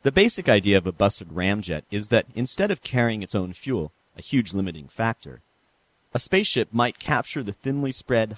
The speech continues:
hydrogen that wisps between the stars in a giant electromagnetic funnel or scoop, compressing the hydrogen into a controlled fusion reaction and channeling the thrust out the rear of the vessel. There are, of course, many major technological hurdles to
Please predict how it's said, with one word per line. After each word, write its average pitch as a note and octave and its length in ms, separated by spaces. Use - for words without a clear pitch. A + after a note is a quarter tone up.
hydrogen F#2+ 500
that A2 120
wisps D3 420
between B2+ 320
the G#2+ 80
stars F#2+ 500
in A2 100
a G#2+ 60
giant C3+ 340
electromagnetic G#2+ 800
funnel G#2+ 440
or F2+ 100
scoop, - 340
compressing D#3+ 460
the A#2 80
hydrogen A#2+ 480
into G2 260
a F2 60
controlled A#2 480
fusion G#2 320
reaction F#2 540
and C3 200
channeling E3+ 520
the F#2+ 80
thrust A#2+ 440
out F2+ 180
the G#2 60
rear G#2+ 240
of E2+ 120
the F#2 60
vessel. F2 460
There D3 160
are, F#3 140
of E3+ 100
course, G#2 340
many B2+ 240
major A2 460
technological F#2 880
hurdles E2+ 320
to - 120